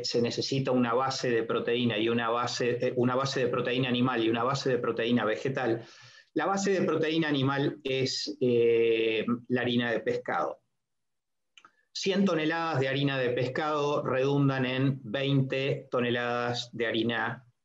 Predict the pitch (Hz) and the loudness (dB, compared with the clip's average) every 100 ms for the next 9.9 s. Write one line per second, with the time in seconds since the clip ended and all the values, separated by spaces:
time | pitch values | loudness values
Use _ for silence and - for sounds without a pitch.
0 | _ - 117 139 131 131 135 139 120 175 | _ -4 -2 0 -2 -2 -2 0 -2 0
1 | 165 165 147 151 143 135 139 139 156 143 | 0 0 0 0 0 0 -2 -2 0 0
2 | 123 123 135 135 127 120 120 127 127 120 | 0 2 4 2 2 0 0 2 0 0
3 | 120 120 117 117 117 110 113 117 104 104 | 0 0 0 0 0 0 0 0 -2 -2
4 | - - - - _ _ _ _ _ 117 | -6 -12 -20 -20 _ _ _ _ _ 0
5 | 117 113 117 120 131 139 139 147 135 131 | 2 4 4 2 0 2 2 2 0 0
6 | 131 131 131 135 127 120 127 127 120 113 | 0 0 0 0 0 0 0 2 2 2
7 | 113 117 156 156 156 156 117 - - 123 | 0 0 0 0 0 0 0 0 -2 0
8 | 120 - 123 127 135 - - 110 117 123 | 0 0 0 0 -2 -6 -6 0 2 2
9 | 127 123 120 117 110 120 117 110 113 | 0 0 0 0 -2 0 0 -2 -6